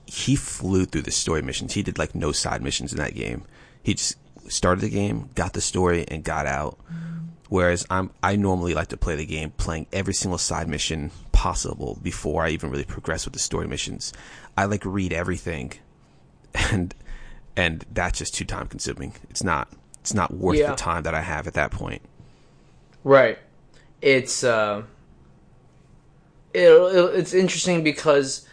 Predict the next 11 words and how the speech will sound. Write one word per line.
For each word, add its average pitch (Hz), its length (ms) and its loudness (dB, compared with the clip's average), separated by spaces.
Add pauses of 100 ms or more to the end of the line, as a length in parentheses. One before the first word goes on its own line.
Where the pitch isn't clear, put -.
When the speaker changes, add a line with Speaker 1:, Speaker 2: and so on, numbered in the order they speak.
(540)
Speaker 2:
like 135 100 2
you 135 100 0
said, 131 420 4
you, 127 400 -4 (560)
you've 143 260 -4
had 165 300 6
this 143 140 2
backlog 120 580 4
for 120 120 -4
so 113 220 0
long, 113 580 -2